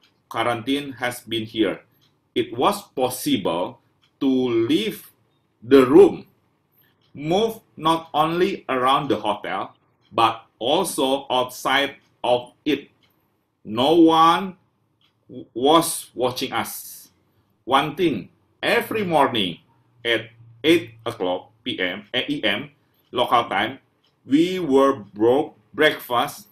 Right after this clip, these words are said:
but we also went to the restaurant for brunch.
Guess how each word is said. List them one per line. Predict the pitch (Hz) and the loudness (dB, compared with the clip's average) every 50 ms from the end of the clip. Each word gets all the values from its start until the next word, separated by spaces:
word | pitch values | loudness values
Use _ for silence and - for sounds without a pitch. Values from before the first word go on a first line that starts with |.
| _ _ | _ _
but | - 104 104 117 131 139 135 - | -12 -2 2 2 4 2 2 -2
we | - 120 117 110 107 107 - | -8 -4 -4 -4 -4 -2 -2
also | 131 147 156 151 - - 170 160 156 160 170 165 - | 0 0 0 -2 -2 -2 0 2 2 2 0 -2 -6
went | - - 107 120 131 139 151 156 156 160 156 - _ _ | -10 -8 -6 -4 -2 -2 -2 -2 -4 -6 -10 -14 _ _
to | 156 160 156 160 160 160 160 156 120 113 | 6 6 8 8 8 6 6 4 2 2
the | 123 127 131 131 131 127 | 4 4 4 4 2 2
restaurant | 127 127 120 - - 135 123 123 123 123 127 131 139 143 147 - _ _ _ _ _ | 2 0 -2 -2 -4 -2 0 2 4 4 4 4 0 -2 -8 -16 _ _ _ _ _
for | - 135 127 123 123 123 120 117 | -2 2 4 4 4 2 0 -2
brunch. | 110 117 131 127 110 90 85 - - - - - | 0 2 2 2 2 0 -2 -8 -14 -18 -20 -20